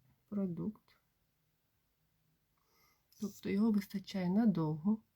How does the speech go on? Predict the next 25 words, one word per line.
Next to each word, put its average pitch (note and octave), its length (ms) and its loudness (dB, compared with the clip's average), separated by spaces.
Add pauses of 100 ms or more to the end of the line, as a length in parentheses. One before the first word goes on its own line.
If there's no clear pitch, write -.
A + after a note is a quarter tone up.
(800)
Пам'ятаємо, G#3 520 6
що G3+ 140 -2
не F#3 100 4
більше, G3 340 0
користуємося G3+ 560 2
не F#3 100 2
більше, F#3+ 220 0
чим F3+ 200 -6
півроку, F#3 760 -4
бо F#3 140 -8
тут G3 240 -10
є, F3 340 -4 (2250)
а, F3 520 2
є F#3+ 200 2
такий F#3 320 -10
значок, F3+ 420 -6
відкрита G3+ 640 -2 (200)
пляшечка. F3 680 -4
На F3+ 80 -2
ній D#4+ 180 2
намальовано A3+ 480 8
шість. - 400 -8
Це A#3 100 -6
означає, F#3+ 680 -2
що - 340 -6